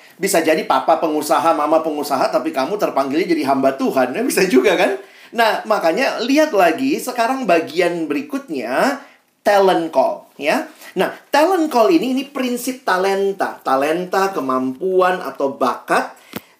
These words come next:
itu adalah kamu bagaimana discerning your giftedness and talents within the divinely ordained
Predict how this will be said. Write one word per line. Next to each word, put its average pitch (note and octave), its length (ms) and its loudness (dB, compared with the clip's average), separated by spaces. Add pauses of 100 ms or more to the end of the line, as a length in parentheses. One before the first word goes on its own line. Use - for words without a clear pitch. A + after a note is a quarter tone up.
(340)
itu A#3+ 320 -2
adalah A#3 400 0
kamu B3 240 -2
bagaimana A3+ 400 0
discerning C#4+ 960 0
your E3 400 2
giftedness E3 1120 -2
and D#3 400 -4
talents F3+ 640 2
within A#3+ 480 -2
the E3+ 80 2
divinely F3+ 800 0
ordained D#3+ 800 2